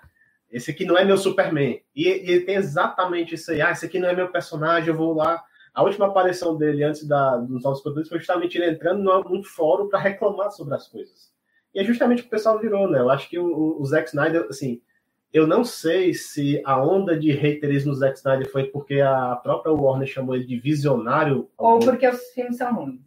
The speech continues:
Speaker 1: Pode ser os filmes. Assim, eu até agora não achei nenhum filme da D C dele ruim. Tem várias coisas duvidosas que eu não faria. Mas, assim, eu não sei se eu acho ele ruim mesmo, assim, os filmes.
Speaker 2: É, eu acho que entra nesse caso,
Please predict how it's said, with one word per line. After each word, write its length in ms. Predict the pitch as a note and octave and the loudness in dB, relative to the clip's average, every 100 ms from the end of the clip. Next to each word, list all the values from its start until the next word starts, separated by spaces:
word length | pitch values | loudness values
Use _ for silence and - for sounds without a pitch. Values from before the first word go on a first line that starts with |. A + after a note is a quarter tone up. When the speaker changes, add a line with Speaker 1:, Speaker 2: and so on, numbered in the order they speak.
| _ _ _ _ _ | _ _ _ _ _
Speaker 1:
Pode 280 | - F#4 F4 | 2 2 2
ser 140 | - B3+ | 4 4
os 180 | B3 | 4
filmes. 280 | A#3+ A#3 A#3 - A#3+ | 4 2 2 -4 -4
Assim, 300 | A#3+ A3 - | -2 -4 2
eu 140 | A#3 | 2
até 180 | B3 B3 | 4 4
agora 280 | A#3+ A3 A3 | 4 4 6
não 180 | A3 B3 | 6 4
achei 320 | A#3+ G#3+ G#3+ | 2 0 4
nenhum 180 | G#3 B3+ | 4 2
filme 340 | - A3+ A3 | -2 -4 -2
da 140 | G3+ | 0
D 160 | F#3+ F3+ | 0 -2
C 180 | F3+ E3 | -4 -4
dele 380 | D#3 F#3+ A3+ - - | -2 -2 -6 -8 -4
ruim. 320 | F3 C3 - | -2 -2 -4
Tem 260 | C#3 D#3+ - | -4 -4 -6
várias 340 | C#3 C3+ C#3+ - | -4 -2 -2 -2
coisas 260 | E3 E3+ | -2 0
duvidosas 600 | E3 E3 F3+ D3+ D3 D3+ | 0 -2 0 2 2 2
que 80 | - | -2
eu 60 | C#3 | -4
não 140 | D3+ | -4
faria. 560 | - D#3 C#3 A2+ D#3 F3 _ _ _ _ _ - | -2 -2 0 -2 -4 -8 _ _ _ _ _ 0
Mas, 160 | C#5 | 2
assim, 320 | F4 G3 - - | 2 0 -4 -2
eu 160 | B3+ G#4 | -2 -2
não 100 | G#4 | -6
sei 240 | - F#4 | -4 -4
se 140 | - G#3 | 0 0
eu 40 | |
acho 220 | G3 - | 0 -2
ele 160 | D#3 D3 | -2 0
ruim 340 | C#3+ C3+ B2 | 0 -2 -2
mesmo, 300 | G#2+ G2 G#2 | -4 -10 -12
assim, 160 | - G2+ | -20 -20
os 140 | - | -20
filmes. 200 | - - - B4 | -20 -20 -6 -2
Speaker 2:
É, 180 | - | 4
eu 60 | B3+ | 6
acho 220 | C#4+ C#4+ | 6 4
que 100 | D#4+ | 2
entra 400 | D4 F4 F4 D4 | 4 4 2 2
nesse 300 | C4 B3 A#3 | 0 0 -6
caso, 720 | - A#3 C4+ D4+ G#3+ F#3+ F3 | 0 2 4 2 0 -6 -8